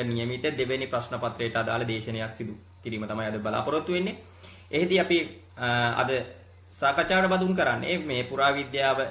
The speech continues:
යනු කුමක්දයි හඳුන්වා පුරාවිද්‍යාඥයන්ගේ කාර්යභාරයන් කියන දේ, අ, දේශනය තමයි අද අපි සිද්ධ කරන්නේ. ඒකට අදාළ කරුණු තමයි අපි කතා කිරීමට බලාපොරොත්තු වෙන්නේ. ඉතින්,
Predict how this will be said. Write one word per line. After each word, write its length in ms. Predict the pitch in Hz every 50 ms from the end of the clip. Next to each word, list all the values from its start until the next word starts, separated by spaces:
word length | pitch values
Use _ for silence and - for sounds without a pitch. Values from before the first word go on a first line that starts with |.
| - -
යනු 160 | 120 123 117
කුමක්දයි 400 | 120 127 123 123 123 120 127 127
හඳුන්වා 360 | 127 120 117 117 120 123 127
පුරාවිද්‍යාඥයන්ගේ 840 | - 135 123 123 120 120 110 113 117 113 - 120 117 113 127 127 - -
කාර්යභාරයන් 680 | 131 131 143 147 147 123 131 123 120 120 120 120 117
කියන 260 | 117 117 110 113 110
දේ, 160 | 110 110 113 - - - - - - - - -
අ, 180 | 117 101 98 -
දේශනය 360 | 117 131 131 131 135 120 117 117 - - - - - - - - 117 117 107
තමයි 240 | 120 120 117 113 113
අද 100 | 110 107 101 -
අපි 160 | 104 98 110 107 - -
සිද්ධ 240 | - 123 120 123 156
කරන්නේ. 300 | 156 147 151 156 160 175 185 - - - -
ඒකට 180 | - 117 123 117
අදාළ 320 | 110 110 120 127 127 131 123 - - - - -
කරුණු 240 | - 139 131 139 143
තමයි 200 | 135 135 139 135
අපි 140 | 135 135 127 - - - -
කතා 260 | - 143 123 143 151 151
කිරීමට 320 | 151 147 151 151 147 143
බලාපොරොත්තු 460 | 151 147 151 147 156 156 156 - 170
වෙන්නේ. 220 | 170 170 185 185 - - - - - - -
ඉතින්, 200 | 175 202 226